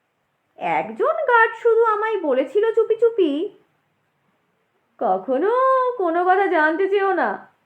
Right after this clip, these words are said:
আমরা মিলিটারি রেল সার্ভিসের লোক, তোমাদের রেলের নয়। আমরা আমাদের ওপরওয়ালার হুকুমে কাজ করি। আর কোনো কথা জিজ্ঞেস করবে না, কাউকে কিছু বলবে না।" সেদিন থেকে আমি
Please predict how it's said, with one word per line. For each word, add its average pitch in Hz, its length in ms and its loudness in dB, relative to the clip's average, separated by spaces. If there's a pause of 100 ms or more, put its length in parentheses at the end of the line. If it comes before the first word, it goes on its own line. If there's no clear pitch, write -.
(420)
আমরা 285 760 2
মিলিটারি 311 540 -2
রেল 311 200 2
সার্ভিসের 320 460 0
লোক, 247 400 0 (760)
তোমাদের 277 440 0
রেলের 285 280 4
নয়। 220 300 -4 (720)
আমরা 208 400 0
আমাদের 480 540 2 (220)
ওপরওয়ালার 339 600 2
হুকুমে 277 340 -4
কাজ 240 220 0 (100)
করি। 208 240 -6 (680)
আর 233 320 2
কোনো 311 240 -2
কথা 330 200 2
জিজ্ঞেস 330 340 -2
করবে 285 260 2
না, 254 240 -4 (300)
কাউকে 277 240 2
কিছু 311 240 0
বলবে 320 320 4
না।" 320 320 -2 (1700)
সেদিন 415 300 0
থেকে 453 500 0
আমি 359 440 0